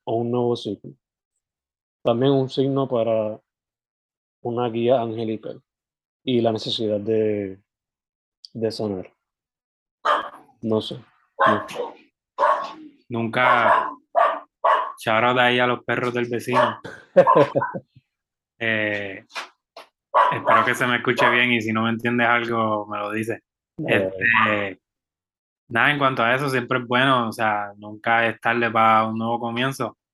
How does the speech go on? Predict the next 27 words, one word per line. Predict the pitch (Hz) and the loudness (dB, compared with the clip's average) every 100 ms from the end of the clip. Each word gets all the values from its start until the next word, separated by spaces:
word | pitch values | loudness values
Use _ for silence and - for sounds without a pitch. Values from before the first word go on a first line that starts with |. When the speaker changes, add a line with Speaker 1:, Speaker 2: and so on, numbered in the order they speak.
| _ 156 | _ -8
Speaker 1:
Mm. | |
Speaker 2:
Siempre | 110 107 110 113 110 110 | -6 -2 -2 0 -2 -4
estamos | - 113 113 113 | -2 -2 2 4
adelante | 110 113 113 110 | 4 2 0 -2
pa' | 110 107 117 | 0 2 0
eso. | 117 107 _ _ _ _ _ _ | -2 -8 _ _ _ _ _ _
Y | 104 101 101 101 | -12 -10 -8 -8
hay | 95 95 | -8 -6
que | 117 | -6
estar | 107 - 110 107 | -4 -2 0 0
dispuesto, | 107 107 107 - 113 113 113 - 110 107 | -2 -2 -6 -4 0 0 -2 -4 -2 -2
dispuesta | 104 - 110 113 - 110 104 98 98 | -6 -2 -2 -2 0 2 2 0 -8
a | _ _ _ _ _ | _ _ _ _ _
afrontar | 110 101 104 101 101 110 | -12 -10 -8 -6 -2 0
lo | 113 | 2
nuevo | 113 117 | 2 2
que | 113 | 2
venga. | 113 120 120 98 _ _ _ _ _ | 2 2 -2 -4 _ _ _ _ _
So, | - 113 | -4 0
yeah, | 110 127 127 | 2 2 2
que | 120 | 0
ese | 120 117 | 0 0
sea | 123 | 0
el | 120 | 0
mantra. | 120 123 113 101 _ _ _ _ _ | -2 -2 -6 -8 _ _ _ _ _
Este, | 110 110 101 104 104 101 95 | -8 -6 0 2 2 0 -4
Speaker 1:
Yeah. | 92 | -12